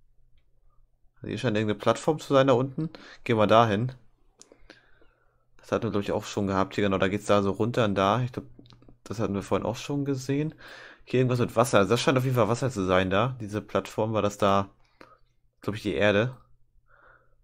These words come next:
Das könnte der richtige Planet Bananen sein. Vom Aufbau her. Also das erinnert mich sehr an den,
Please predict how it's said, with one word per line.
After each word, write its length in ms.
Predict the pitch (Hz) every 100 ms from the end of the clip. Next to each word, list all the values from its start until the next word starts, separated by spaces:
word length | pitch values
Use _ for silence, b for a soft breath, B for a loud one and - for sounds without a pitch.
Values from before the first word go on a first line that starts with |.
| -
Das 140 | -
könnte 220 | 123 120
der 180 | 107 101
richtige 420 | 131 - 101 98
Planet 400 | 90 95 92 90
Bananen 380 | 95 92 92 92
sein. 380 | 90 92 104 127 B B _ - _ _ _ _ _ _
Vom 160 | -
Aufbau 480 | 87 92 - 95 98
her. 340 | 101 101 123 - _ _ _ _ _ _ _ _ _ _ _ _ _ _ _ _ _ _ _ _ - - - - _ _ _ _ _ _ _
Also 180 | - -
das 100 | 110
erinnert 200 | 107 113
mich 140 | 117
sehr 220 | 110 113 107
an 240 | 110 107 - _ _ _ _ -
den, 180 | 123